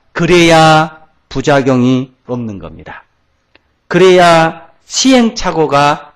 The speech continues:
적은 겁니다. 그래야 끝에서 좋은 결과를 낳게 되는 것입니다. 여러분,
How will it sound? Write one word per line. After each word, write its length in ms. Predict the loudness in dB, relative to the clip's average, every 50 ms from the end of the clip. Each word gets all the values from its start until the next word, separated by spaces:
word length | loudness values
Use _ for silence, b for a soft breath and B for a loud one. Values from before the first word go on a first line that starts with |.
| _ _
적은 400 | -2 0 0 2 2 0 0 0
겁니다. 500 | -2 -6 -8 -10 -12 -14 -14 -14 -16 -18 _ _ _ _ _ _ _ _ _ _ _ _
그래야 800 | -2 0 2 4 4 4 6 4 4 4 4 2 0 -4 -10 -16 -20 -20 -20 -20 _ _ _ _ _ _ _ _
끝에서 920 | -6 -6 -6 -4 0 0 0 2 2 0 2 2 2 0 0 -4 -10 -18 _
좋은 460 | -2 2 2 4 4 4 2 2 0
결과를 720 | 2 2 2 2 2 2 2 4 4 4 4 4 2 -2 -6 _ _
낳게 760 | -2 0 0 0 0 -2 -2 0 0 2 2 0 -2 -6 _ _ _
되는 380 | -4 -2 -2 -2 -2 -4 -6
것입니다. 580 | -8 -10 -12 -14 -16 -20 -20 _ _ -20 -20 -20 _ _ _ _ _ _ _ _ _ _ _ _ _ -6
여러분, 640 | -4 -2 -2 -2 0 0 2 2 2 0 -2 -4